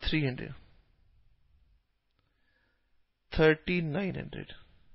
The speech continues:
Petty expenses paid by branch manager। आइए बेटे, Petty cash का account भी बना लें।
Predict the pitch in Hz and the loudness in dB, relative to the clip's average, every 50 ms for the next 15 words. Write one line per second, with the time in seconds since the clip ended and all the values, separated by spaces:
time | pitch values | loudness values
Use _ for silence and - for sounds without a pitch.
0 | - - - - - - - - - _ _ - _ _ _ _ _ _ _ _ | -20 -18 -18 -16 -16 -18 -18 -20 -20 _ _ -20 _ _ _ _ _ _ _ _
1 | _ _ _ _ _ _ - - _ _ _ _ _ _ _ _ _ _ _ _ | _ _ _ _ _ _ -20 -20 _ _ _ _ _ _ _ _ _ _ _ _
2 | - - - _ - - 185 185 196 190 - - 240 247 247 - - 180 185 180 | -20 -20 -20 _ 10 12 12 12 12 12 10 6 4 4 4 6 8 8 8 8
3 | - - - 190 185 185 190 185 - - 208 214 202 - - - 165 170 180 185 | 6 2 6 6 6 6 6 4 0 2 2 2 0 0 0 6 8 10 10 10
4 | 175 180 156 170 170 180 185 165 139 131 139 147 151 160 165 170 - - 139 131 | 10 8 10 12 12 12 10 8 6 8 10 12 12 12 10 8 4 0 0 0
5 | 131 123 123 123 123 127 131 - - - 131 139 147 147 151 139 139 135 - 160 | 2 2 2 2 2 2 0 0 2 4 6 6 6 6 4 2 0 0 0 0
6 | 156 - - _ - 139 135 135 - 156 156 - - 131 131 - - - 147 147 | -2 -2 -4 _ 4 4 4 4 2 -4 -2 2 2 4 4 2 2 2 2 2
7 | - - 127 127 123 123 123 135 139 135 127 120 113 113 113 120 123 123 117 | 4 4 2 2 2 2 0 0 0 2 2 2 2 0 0 0 -2 -4 -6